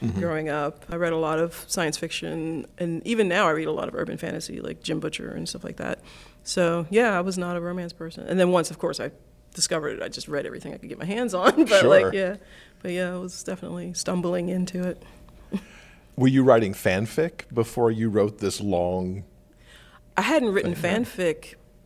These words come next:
Speaker 2: in, like, six years or something. Buffy, I don't know if you've ever watched Buffy, <laughs> but
Speaker 1: Oh, yeah.
Speaker 2: like, yeah, there's a lot. Spike was my favorite character. I was this Buffy. And I wrote a lot of fix-it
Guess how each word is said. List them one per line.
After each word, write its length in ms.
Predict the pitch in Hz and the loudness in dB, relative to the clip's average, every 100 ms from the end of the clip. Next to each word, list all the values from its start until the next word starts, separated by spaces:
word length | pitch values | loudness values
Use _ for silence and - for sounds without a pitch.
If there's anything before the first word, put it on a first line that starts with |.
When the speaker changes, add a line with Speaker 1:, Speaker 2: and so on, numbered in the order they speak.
| _ _ - _ - | _ _ -20 _ -10
Speaker 2:
in, 180 | 196 165 | -8 -6
like, 180 | 160 | -8
six 380 | - - 180 - | -6 -4 -4 -6
years 300 | - 175 202 | -4 -4 -2
or 80 | 214 | -2
something. 380 | 220 208 202 190 | -2 -2 0 2
Buffy, 500 | 233 277 277 262 254 | 4 2 0 -4 -2
I 40 | |
don't 80 | 226 | -2
know 40 | 220 | -2
if 100 | 226 | -4
you've 260 | 214 180 | -8 -4
ever 180 | 180 180 | -4 -2
watched 300 | 175 170 - | -2 -4 -4
Buffy, 260 | 170 180 254 | -8 -2 0
<laughs> 120 | - | 6
but 180 | 247 180 | 8 8
Speaker 1:
Oh, 40 | |
yeah. 60 | - | 8
Speaker 2:
like, 300 | 202 - 277 - | 6 4 -2 -10
yeah, 200 | - 240 | 6 8
there's 160 | 202 269 | 10 8
a 80 | 269 | 6
lot. 300 | 208 202 - | 4 2 0
Spike 280 | - 220 233 | 0 2 2
was 100 | 233 | 0
my 120 | 214 | -4
favorite 280 | 202 175 190 | -6 -8 -8
character. 340 | 202 - - 233 - - - | -10 -14 -14 -16 -18 -20 -12
I 80 | |
was 160 | 180 175 | -12 -10
this 120 | 180 | -10
Buffy. 320 | - - - 202 - - - - | -10 -10 -10 -12 -18 -20 -20 -4
And 180 | - 202 | 4 6
I 100 | 196 | 8
wrote 160 | 208 220 | 8 6
a 60 | |
lot 280 | 208 196 190 | 6 4 4
of 280 | 190 185 170 | 4 0 -6
fix-it 520 | - - 208 - 240 | -14 -4 -4 0 -2